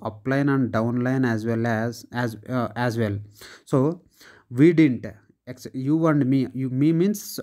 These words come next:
all our community people, except cryp-, crypto market fall like this.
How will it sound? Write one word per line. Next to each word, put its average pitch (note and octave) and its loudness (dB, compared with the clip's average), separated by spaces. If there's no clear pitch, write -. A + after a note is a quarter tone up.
all D3 2
our C3 0
community C3 0
people, G#2 -6
except C#3+ -2
cryp-, - -10
crypto C#3 0
market C#3+ 2
fall C3+ 0
like B2+ 0
this. G#2 -4